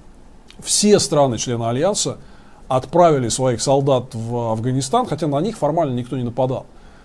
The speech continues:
И вот, как вы видите, цитату из, э, бывшего президента Эстонии Томаса Хендрика Ильвеса, как, как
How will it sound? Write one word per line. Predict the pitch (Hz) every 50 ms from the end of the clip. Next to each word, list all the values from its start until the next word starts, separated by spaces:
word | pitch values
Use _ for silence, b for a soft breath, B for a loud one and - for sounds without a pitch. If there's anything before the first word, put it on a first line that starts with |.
| b b b b b b - -
И | 143 156 165 160
вот, | 147 156 147 -
как | - 160 147 123
вы | 135 147
видите, | 160 151 156 -
цитату | - - 131 117 - 151 139 139 131 123
из, | 117 117 101 - 110 104 117
э, | 123 123 120
бывшего | 113 113 135 135 131 - 135 123
президента | 113 123 123 123 123 139 135 123 135 135
Эстонии | 120 - - - 160 160 143 135 127 120 113
Томаса | - 147 131 123 123 117 - 131
Хендрика | - - 135 127 123 123 123 123 147
Ильвеса, | 151 202 208 220 202 170 156 - 147 131
как, | 110 - 131 123 127 - -
как | - 139 120